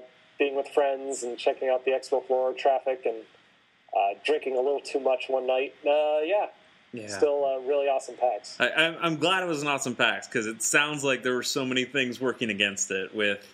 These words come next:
Speaker 2: with G D C, the snow, the,
Speaker 1: Mm-hmm.
Speaker 2: the, God, the <laughs> daylight savings time. Hey, I
Speaker 1: Yeah,
Speaker 2: just
Speaker 1: that's nobody's fault but, uh, the United States government, I guess.
Speaker 2: Well, true, but, but man, I just,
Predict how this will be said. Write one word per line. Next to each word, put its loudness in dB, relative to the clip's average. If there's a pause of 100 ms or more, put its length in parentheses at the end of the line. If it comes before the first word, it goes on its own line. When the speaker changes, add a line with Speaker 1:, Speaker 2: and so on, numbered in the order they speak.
(100)
Speaker 2:
with -2
G 2
D -4
C, -2
the -6
snow, -2 (300)
the, -2 (140)
Speaker 1:
Mm-hmm. -14
Speaker 2:
the, 0 (600)
God, -2
the -2 (480)
<laughs> -20
daylight 2
savings -2
time. 0 (440)
Hey, 2
I 4
Speaker 1:
Yeah, 4
Speaker 2:
just 2
Speaker 1:
that's 0
nobody's 0
fault 0
but, -2 (320)
uh, 0 (120)
the -4
United 0
States -2
government, 0
I -2
guess. -2
Speaker 2:
Well, -2
true, -2 (180)
but, -2
but -4 (120)
man, -2
I 2
just, -4